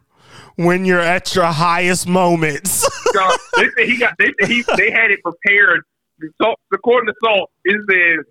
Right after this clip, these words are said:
Speaker 2: they had, they had his max deal in place and, uh, was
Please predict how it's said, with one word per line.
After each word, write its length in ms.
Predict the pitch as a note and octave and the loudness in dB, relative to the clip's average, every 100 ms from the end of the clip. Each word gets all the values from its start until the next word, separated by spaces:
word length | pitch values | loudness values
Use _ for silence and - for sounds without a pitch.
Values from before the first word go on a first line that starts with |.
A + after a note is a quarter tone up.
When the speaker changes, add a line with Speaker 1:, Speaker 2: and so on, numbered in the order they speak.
| - | -4
Speaker 2:
they 200 | E3+ F#3+ F3 | -2 0 0
had, 280 | F#3+ G#3+ G3 - | 0 2 -2 -4
they 140 | D#3+ E3 | -4 -2
had 140 | F#3+ G3 | -2 -2
his 100 | F3+ E3 | -6 -4
max 220 | E3 F3+ - _ | -2 -2 -4 _
deal 280 | F3 E3+ D#3+ | -6 -2 -2
in 80 | D#3 - | -4 -4
place 240 | D#3+ D3 C#3 _ _ _ _ C#3 | -2 -2 -4 _ _ _ _ -2
and, 420 | C#3 C3+ C3+ C3 _ _ _ _ | 0 0 -2 -10 _ _ _ _
uh, 300 | C#3+ C#3 C3+ | -2 0 0
was 160 | C3 | -2